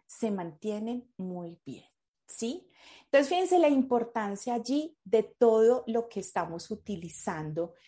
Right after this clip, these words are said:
desde nuestro nombre, desde lo que pronunciamos, ¿cierto? Porque eso emite una vibración, una energía, una información contundente.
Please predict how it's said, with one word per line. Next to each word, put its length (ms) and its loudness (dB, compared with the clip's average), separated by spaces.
desde 400 6
nuestro 560 0
nombre, 440 2
desde 300 -2
lo 200 -4
que 140 -4
pronunciamos, 1300 0
¿cierto? 640 0
Porque 380 0
eso 200 -4
emite 440 -4
una 280 -4
vibración, 840 -4
una 300 -2
energía, 720 -8
una 200 -6
información 800 -10
contundente. 920 -14